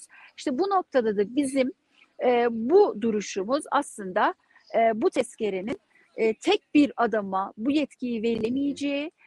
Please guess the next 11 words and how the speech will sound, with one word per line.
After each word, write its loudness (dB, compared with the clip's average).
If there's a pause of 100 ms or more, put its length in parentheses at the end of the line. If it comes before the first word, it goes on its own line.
(160)
ve, -2
e, 0 (760)
niyetinin 0
ne -2
olduğu 0
noktasında -6
da 4 (120)
soru 0
işaretlerimiz 0
olmasından -2
kaynaklı. -6